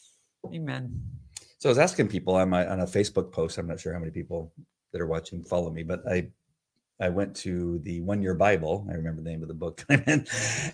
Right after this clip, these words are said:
Speaker 2: And today I go to the One Year Bible. I get the, the book out. I'm getting all ready to read it. And I'm look, there's, there's no February twenty-ninth.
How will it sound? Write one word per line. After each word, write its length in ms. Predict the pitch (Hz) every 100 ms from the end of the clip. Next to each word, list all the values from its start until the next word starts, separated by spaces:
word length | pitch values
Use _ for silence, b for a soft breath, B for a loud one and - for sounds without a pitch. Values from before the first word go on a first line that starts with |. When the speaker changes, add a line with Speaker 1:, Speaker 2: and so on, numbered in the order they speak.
| -
Speaker 2:
And 560 | 117 117 113 113 110
today 420 | - 120 147 131 110
I 80 |
go 140 | 98 107
to 80 | 101
the 60 |
One 180 | 104 110
Year 80 | 107
Bible. 380 | 104 117 131 113
I 80 |
get 280 | 87 117 -
the, 140 | 123 104
the 100 | 92
book 240 | 123 113
out. 220 | 123 123
I'm 220 | 95 95
getting 280 | 98 104 104
all 120 | 104
ready 220 | 98 101 98
to 100 | 98
read 180 | 117
it. 160 | 143 - -
And 140 | 95
I'm 140 | 90 87
look, 220 | 101 -
there's, 320 | 113 98 98 101
there's 260 | 107 104 110
no 400 | 113 110 104 95 _ _
February 460 | - 117 95 98 95
twenty-ninth. 560 | - 92 98 107 -